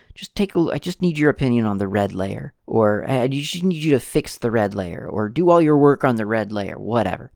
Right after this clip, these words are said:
Okay, great. Open up in gimp or Krita. Is that red label retained? Well, actually it is, at least in gimp. I haven't tried it in Krita recently, but in gimp it, it comes up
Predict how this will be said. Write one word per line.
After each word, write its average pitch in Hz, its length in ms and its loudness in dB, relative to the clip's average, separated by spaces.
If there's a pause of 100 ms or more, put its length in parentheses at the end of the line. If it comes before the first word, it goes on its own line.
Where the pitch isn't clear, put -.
(100)
Okay, 104 360 -6
great. 110 480 -4
Open 113 300 0
up - 160 -2
in 98 160 -2
gimp 98 300 -2
or 92 80 -4
Krita. 104 500 -4 (140)
Is 123 300 2
that 107 220 0
red 98 320 2
label 95 560 -2 (120)
retained? - 680 -8 (120)
Well, 90 340 -4
actually 104 540 0
it 87 80 -2
is, 104 280 4
at - 120 -10
least 98 260 -6
in 92 160 -6
gimp. 101 300 -2
I 92 80 0
haven't 95 240 -2
tried 98 240 -4
it - 80 -6
in - 60 -6
Krita 98 360 -2
recently, 90 560 -4
but - 220 -4 (300)
in 117 180 0
gimp 135 260 2
it, - 160 -2
it 95 120 -6
comes 98 260 -4
up 95 200 -2